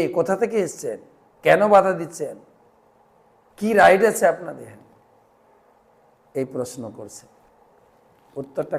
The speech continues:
কালকে পড়ব। আজকে অনেক ট্রাভেলিং করে আমরা পৌঁছালাম ভাইজাগ বিশাখাপত্তনম। এখানে দুদিনে, কাল পরশু দুদিনে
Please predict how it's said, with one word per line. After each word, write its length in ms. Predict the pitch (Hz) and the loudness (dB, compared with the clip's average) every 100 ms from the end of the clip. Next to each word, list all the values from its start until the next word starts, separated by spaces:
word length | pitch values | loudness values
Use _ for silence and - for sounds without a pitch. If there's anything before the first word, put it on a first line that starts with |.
| - | -6
কালকে 240 | 123 127 127 | -6 -8 -12
পড়ব। 180 | 117 123 131 | -10 -12 -14
আজকে 220 | 135 - 131 127 | -16 -6 -2 -2
অনেক 200 | 139 139 - - _ _ _ _ _ _ _ _ _ _ _ _ | -2 -8 -16 -20 _ _ _ _ _ _ _ _ _ _ _ _
ট্রাভেলিং 480 | 127 120 131 131 131 131 | -4 -2 -2 -4 -6 -4
করে 160 | 127 131 127 | -4 -2 -4
আমরা 260 | 127 123 117 113 - - _ _ _ _ _ _ _ _ _ 123 | -4 -6 -6 -8 -18 -20 _ _ _ _ _ _ _ _ _ -8
পৌঁছালাম 580 | 123 127 127 123 123 123 113 - _ _ _ _ | -6 -4 -4 -4 -6 -8 -14 -20 _ _ _ _
ভাইজাগ 680 | 117 110 127 143 139 151 151 143 113 | -20 -10 -4 -2 -2 -2 -2 -6 -10
বিশাখাপত্তনম। 1000 | 131 - 156 156 156 139 - 131 120 127 185 - _ _ _ _ _ _ _ _ _ _ | -10 -6 -4 -4 -6 -8 -8 -10 -10 -12 -16 -20 _ _ _ _ _ _ _ _ _ _
এখানে 260 | 120 123 123 123 | -12 -8 -8 -8
দুদিনে, 360 | 123 127 127 123 | -8 -6 -8 -4
কাল 140 | 120 120 | -6 -6
পরশু 240 | 123 117 120 | -12 -14 -16
দুদিনে 300 | 120 123 120 | -20 -18 -18